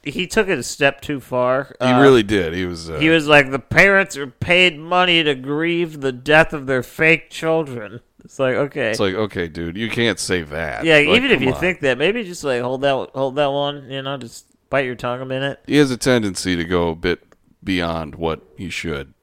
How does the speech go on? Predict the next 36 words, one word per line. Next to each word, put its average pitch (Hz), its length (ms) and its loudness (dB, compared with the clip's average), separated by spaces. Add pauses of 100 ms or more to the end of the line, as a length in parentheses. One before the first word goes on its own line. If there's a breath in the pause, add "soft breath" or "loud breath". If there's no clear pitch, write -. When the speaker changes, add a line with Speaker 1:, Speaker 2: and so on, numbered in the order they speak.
(100)
Speaker 1:
But 214 360 4
either 208 220 0
way, 135 320 2
I 131 80 -4
mean, 135 100 -2
that's, 139 260 -2
that's 151 280 -4
what 156 120 -8
he 143 120 -6
thought, 139 360 4
you 131 80 -2
know, 127 100 -4
whatever. 123 640 2
I, 131 120 4
I - 20 4
don't 131 200 -4
think 113 260 -10
that. 123 300 0 (460 soft breath)
Um, 147 360 4 (460)
but 175 400 6
I, 151 140 -2
I'm 185 120 0
not 208 160 4
necessarily 202 440 0
saying 160 340 -2
that 139 100 0
I 127 120 2
think 151 320 -8
that 143 200 -4
they 127 180 2
are 113 220 0
planned, 151 920 -2 (520 soft breath)
but 208 280 8 (160)
I 156 140 6
think 180 380 -4
that 147 480 2